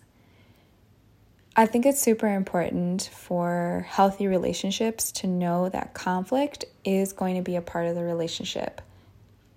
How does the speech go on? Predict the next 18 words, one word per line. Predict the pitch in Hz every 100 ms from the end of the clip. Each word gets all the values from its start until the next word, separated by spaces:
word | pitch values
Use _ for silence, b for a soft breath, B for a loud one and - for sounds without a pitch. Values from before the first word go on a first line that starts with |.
| -
It's | 226 233
hard | - 202 214 262 294 - -
to, | 220 - -
to | -
coexist | - 185 180 180 185 180 -
with | 180
another | 175 170 170
human | 170 175 165 165
being, | 170 160 - - 180 b b b b b
but | 220
you'll | 220 226 233
learn | 208 196 202 202
and | 196 180
you'll | 175
figure | - 170 165 165
it | 165
out. | 160 - - - - b b b b b b
What's | 214 208 -